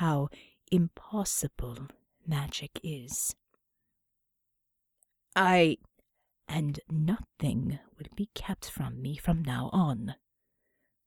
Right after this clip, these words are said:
No more games, no more tests. If more nonsense follows this episode, our arrangement will be ended with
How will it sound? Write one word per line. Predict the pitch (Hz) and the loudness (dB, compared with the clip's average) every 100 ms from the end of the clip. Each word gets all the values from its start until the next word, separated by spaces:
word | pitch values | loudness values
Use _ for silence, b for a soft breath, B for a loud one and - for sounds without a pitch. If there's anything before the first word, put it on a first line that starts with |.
| _ | _
No | 170 170 | 2 4
more | 196 214 | 4 2
games, | 214 160 139 147 180 - - - _ _ _ _ _ - | 0 -2 -2 -6 -10 -10 -12 -14 _ _ _ _ _ 4
no | 185 196 | 6 6
more | 202 220 220 - _ _ _ - | 6 4 2 -2 _ _ _ -12
tests. | - - - - - - - _ _ _ _ _ _ _ _ _ _ | -10 -8 -10 -14 -14 -16 -18 _ _ _ _ _ _ _ _ _ _
If | 190 - | 4 6
more | 202 240 | 6 6
nonsense | 277 262 254 233 185 180 | 6 8 8 8 4 0
follows | - 190 202 180 - | 2 4 6 4 0
this | 175 - | -2 0
episode, | 208 220 - 135 135 147 - B B B | 0 -2 -2 -2 -4 -8 -14 B B B
our | 185 190 226 262 262 | 4 6 6 6 4
arrangement | 220 190 208 202 - 151 - | 4 4 4 4 2 0 0
will | 151 151 | -2 -2
be | 180 - - | -4 -8 0
ended | 196 190 - - - - _ _ _ _ _ _ _ _ _ | 4 4 2 -4 -10 -18 _ _ _ _ _ _ _ _ _
with | 151 160 | 4 4